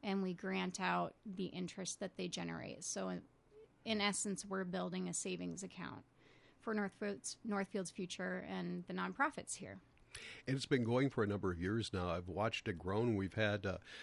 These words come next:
Speaker 2: people in, involved with Northfield Shares over the course of years, and <clears throat> one, a wonderful found-, uh, you know, foundation, a wonderful, uh, way to, uh, help preserve, uh, you know, Northfield.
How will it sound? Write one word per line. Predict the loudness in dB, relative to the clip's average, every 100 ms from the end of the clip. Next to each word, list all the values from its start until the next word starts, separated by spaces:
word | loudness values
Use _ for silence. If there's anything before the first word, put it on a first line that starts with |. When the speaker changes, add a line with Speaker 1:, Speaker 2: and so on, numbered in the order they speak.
| -14 0
Speaker 2:
people | 2 4 4
in, | 2
involved | 0 4 6 6 4
with | 0 2
Northfield | 0 0 0 -2 -2
Shares | -2 0 0 0
over | -2
the | -2
course | -2 0 0
of | -2
years, | -2 0 0 0
and | -4 -2
<clears throat> | 0
one, | 2 2 2
a |
wonderful | 6 8 8 4 0 -2
found-, | -2 -2 -2 -4
uh, | -6 -8 -14 -2
you | -2
know, | -2
foundation, | -4 0 6 8 6 6 6 6 6
a | 4 2 2
wonderful, | 2 4 6 4 4 6 6 6 4
uh, | 2
way | 4 4 4
to, | 2 2 4 2 0 -10 -20 -12
uh, | -8 -4 -4 -4 -6 _ -4
help | -2 -2 -6 -18 4
preserve, | 4 6 6 8 6 4 4
uh, | 6 4 2 -4 -8 -6
you | 6
know, | 8
Northfield. | 8 6 2 0 0